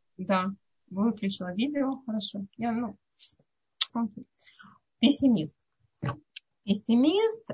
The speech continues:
а, самый тяжёлый тип, да,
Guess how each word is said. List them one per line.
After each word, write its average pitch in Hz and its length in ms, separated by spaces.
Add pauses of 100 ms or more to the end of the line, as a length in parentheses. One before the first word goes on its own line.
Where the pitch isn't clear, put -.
(140)
а, 226 540 (840)
самый 254 380
тяжёлый 226 600 (200)
тип, 190 260 (640)
да, 247 320